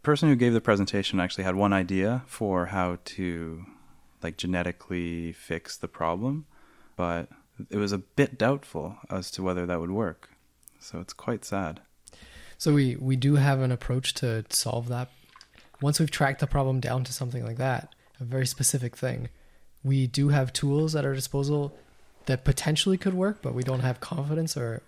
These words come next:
Speaker 2: what's the issue?
Speaker 1: I think crispr was mentioned, and crispr is, uh, like, very popular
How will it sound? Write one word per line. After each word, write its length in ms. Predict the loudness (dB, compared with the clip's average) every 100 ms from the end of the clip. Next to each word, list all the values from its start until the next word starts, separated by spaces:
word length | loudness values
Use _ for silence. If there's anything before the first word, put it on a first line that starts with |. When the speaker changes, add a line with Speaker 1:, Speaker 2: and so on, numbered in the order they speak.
| -6
Speaker 2:
what's 220 | -4 -4
the 160 | -4 -4
issue? 140 | -2
Speaker 1:
I 100 | 0
think 260 | 2 2 2
crispr 380 | 0 0 2 2
was 160 | 2 2
mentioned, 500 | 0 0 -6 -14 -16 -20 _ _ -20 -20 -2
and 240 | 0 2
crispr 360 | 0 -4 0 0
is, 300 | 0 -6 -12 -12 -4
uh, 140 | -2
like, 180 | -2 -4
very 240 | 2 2
popular 480 | 2 -2 -2 -2 -4